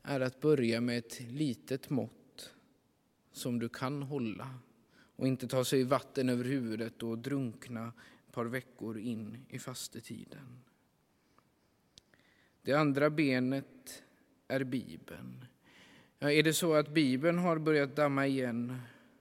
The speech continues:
ha inte dåligt samvete. Gud har inte gett oss sitt ord för att vi ska sitta sitta och ha dåligt samvete. Det är en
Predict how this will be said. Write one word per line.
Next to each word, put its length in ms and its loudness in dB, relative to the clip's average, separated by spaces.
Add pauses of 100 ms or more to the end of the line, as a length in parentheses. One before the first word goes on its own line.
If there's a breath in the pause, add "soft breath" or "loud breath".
(100)
ha 180 -4
inte 400 -2
dåligt 540 -4
samvete. 960 -8 (640 loud breath)
Gud 260 4
har 120 6
inte 240 0
gett 400 2
oss 160 0
sitt 220 -4
ord 560 -4 (840 loud breath)
för 140 -8
att 160 -4
vi 100 0
ska 220 -4
sitta 360 -6 (100)
sitta 120 2
och 160 2
ha 240 0
dåligt 420 0
samvete. 880 -2 (1300 loud breath)
Det 100 -6
är 40 -2
en 280 -6